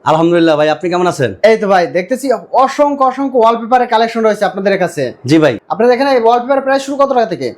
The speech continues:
Speaker 1: পঁচিশ টাকা স্কয়ার ফিট থেকে।
Speaker 2: মাত্র পঁচিশ টাকা?
Speaker 1: মাত্র পঁচিশ টাকা স্কয়ার ফিট, চোদ্দশো টাকা রোল ফিটিং ছাড়া।
Speaker 2: ফিটিং ছাড়া?
Speaker 1: আর ফিটিং সহ ত্রিশ টাকা স্কয়ার ফিট, সতেরোশো টাকা রোল।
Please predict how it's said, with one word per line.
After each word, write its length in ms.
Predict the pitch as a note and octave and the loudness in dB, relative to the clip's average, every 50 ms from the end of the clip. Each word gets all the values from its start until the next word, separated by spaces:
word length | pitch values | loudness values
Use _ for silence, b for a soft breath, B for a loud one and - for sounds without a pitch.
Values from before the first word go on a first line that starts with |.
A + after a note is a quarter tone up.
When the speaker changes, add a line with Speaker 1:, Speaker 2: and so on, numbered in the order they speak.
| _ _ | _ _
Speaker 1:
পঁচিশ 280 | - G3+ F#3+ A#3+ A3 A3+ | 0 0 2 0 0 0
টাকা 220 | - A#3+ A#3 A#3 | 2 2 2 2
স্কয়ার 260 | A3+ A3+ - A3 G#3+ G3 - | 2 2 2 2 2 2 0
ফিট 160 | G3+ F3 - | -4 -4 -2
থেকে। 280 | F#3 D3+ B2 A2 G2 - - | -2 -2 -2 -2 -6 -6 -4
Speaker 2:
মাত্র 220 | F3 G3+ - - D4+ | -4 -2 -2 -2 0
পঁচিশ 280 | - D4 C4 C#4+ C4 | 0 0 0 0 0
টাকা? 280 | - C4+ F#3 D#3 A#2+ - | -2 0 0 0 0 0
Speaker 1:
মাত্র 360 | - - - - - - G#3 G3 | 2 2 2 2 2 0 -2 0
পঁচিশ 320 | G3+ G#3 G3+ F#3+ G3 - | 0 0 -2 -2 -4 -4
টাকা 260 | - A3+ A3 A3 A3 | 0 2 2 2 0
স্কয়ার 320 | G#3 - - A3 G#3+ A3 G#3+ A3 | -2 -2 2 2 4 2 2 0
ফিট, 220 | A#3+ A#3 A#3 - | -4 -6 -6 -4
চোদ্দশো 400 | - A#3+ A3 F#3+ G3+ G#3 G#3+ A3 | 0 0 0 0 0 -2 0 0
টাকা 160 | A3 A3 A3+ | 2 2 2
রোল 200 | G#3+ G3 G#3+ A3 G#3+ - | 2 2 0 0 -2 -2
ফিটিং 300 | G3 E3 F#3+ G#3 G3 - | -2 0 0 0 0 0
ছাড়া। 380 | - E3+ E3 D#3 B2+ A2 - - - | 0 0 2 2 0 0 -4 -6 -4
Speaker 2:
ফিটিং 260 | A3+ G#3+ C4+ C#4 A#3+ | -2 -2 0 0 0
ছাড়া? 300 | G3+ A3+ F#3 D3+ B2 A2+ - | 2 2 2 2 0 -2 -2
Speaker 1:
আর 100 | C3+ D3 - | -2 -2 0
ফিটিং 280 | - E3+ D#3+ F#3+ G#3 G#3 | 0 0 2 2 2 0
সহ 240 | - - G3 G3+ G3+ | 0 0 2 2 2
ত্রিশ 300 | G3+ G3+ G#3 G#3 G3+ - | 0 -2 -4 -4 -4 -4
টাকা 320 | - G#3+ G3+ G#3 G#3 G#3 | -2 0 2 2 2 2
স্কয়ার 340 | G#3 - - G#3 G#3+ G#3 F#3 | 0 -4 -2 0 0 0 0
ফিট, 200 | F#3 A#3 A3 A3+ | -2 -4 -6 -4
সতেরোশো 420 | - G3 F3+ F3+ G3 F#3 F3 F#3 | -2 -2 -2 -2 -2 -4 -2 0
টাকা 160 | F#3 G3 G3 F3+ | 2 4 4 4
রোল। 320 | E3+ F#3 F3+ D#3 A#2+ - | 4 4 2 2 0 -4